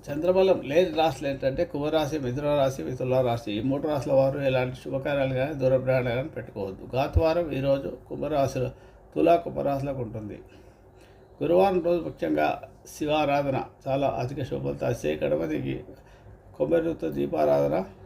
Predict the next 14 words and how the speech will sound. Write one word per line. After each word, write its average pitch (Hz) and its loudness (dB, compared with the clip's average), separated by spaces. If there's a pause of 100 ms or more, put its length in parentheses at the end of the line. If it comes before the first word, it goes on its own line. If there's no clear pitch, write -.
(720)
గురువారం 165 4
రోజు 156 2
శివునికి 156 0
అభిషేకం 151 -4
చేయించుకుంటే 143 -2
మనకి - -6
ఏదైనా 139 -2
సమస్య 143 -2
ఉంటే 143 -2
ఆ 139 0
సమస్య 139 -2
తీరుతుంది. 127 -6
ఐదు 131 0
గురువారాలు, 139 2